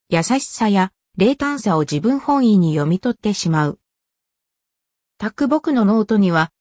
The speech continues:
推敲の跡が残っている。元の歌は、いつもいつも冷たき手よと脈を取る看護婦の手を、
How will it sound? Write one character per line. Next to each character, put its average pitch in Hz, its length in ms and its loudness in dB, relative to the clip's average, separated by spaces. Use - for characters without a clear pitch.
推 262 260 -2
敲 277 260 2
の 285 160 2
跡 294 220 0
が 185 120 2
残 160 260 -2
っ 214 40 -4
て - 160 -6
い 151 160 -4
る。 131 180 -6
元 285 280 0
の 226 140 2
歌 196 260 0
は、 160 180 0
い 247 120 -2
つ 339 140 -2
も 233 160 2
い 214 80 0
つ 269 140 -4
も 196 220 0
冷 254 220 2
た 294 140 -4
き - 140 -14
手 226 180 0
よ 202 160 2
と 170 220 -2
脈 226 340 0
を 190 80 0
取 202 260 -2
る - 100 -6
看 254 240 0
護 277 120 0
婦 240 140 -2
の 185 140 2
手 220 180 0
を、 196 240 2